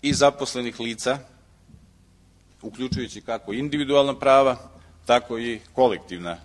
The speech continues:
jel tako, radna prava. Četvrto, on treba da utvrdi, odnosno utvrđuje organizaciju i nadležnost organa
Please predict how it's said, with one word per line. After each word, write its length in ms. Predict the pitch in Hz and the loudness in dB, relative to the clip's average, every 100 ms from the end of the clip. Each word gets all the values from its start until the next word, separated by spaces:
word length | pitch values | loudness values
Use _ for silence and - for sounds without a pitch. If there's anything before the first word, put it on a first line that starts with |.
| - | -16
jel 100 | - | -16
tako, 460 | 85 87 - 87 80 - | -2 -2 -2 -8 -8 -8
radna 340 | 87 87 76 76 | 0 0 0 -6
prava. 400 | 78 73 95 143 - _ - - - - - - - | -4 -2 -4 -6 -18 _ -20 -20 -18 -18 -16 -20 -2
Četvrto, 520 | 175 180 185 170 151 - - - _ _ _ _ 120 | -2 0 0 2 2 -2 -20 -20 _ _ _ _ -6
on 200 | 131 113 | -6 0
treba 280 | 135 135 | 0 2
da 80 | 120 | 0
utvrdi, 420 | 131 117 120 110 | -2 -4 -8 -2
odnosno 500 | 107 98 98 101 92 - - 85 | -2 -4 -8 -10 -12 -14 -16 -14
utvrđuje 580 | 95 117 127 131 131 113 - _ _ _ _ _ _ _ _ _ _ _ _ _ _ _ _ _ _ _ _ - | -12 -10 -8 -2 -2 -2 -16 _ _ _ _ _ _ _ _ _ _ _ _ _ _ _ _ _ _ _ _ -8
organizaciju 840 | 117 135 127 127 120 131 139 139 123 | 0 2 2 -2 2 6 4 4 -4
i 40 | |
nadležnost 520 | 120 123 117 104 95 98 | 0 0 0 -4 -6 -8
organa 500 | 92 107 101 95 | -2 0 0 -4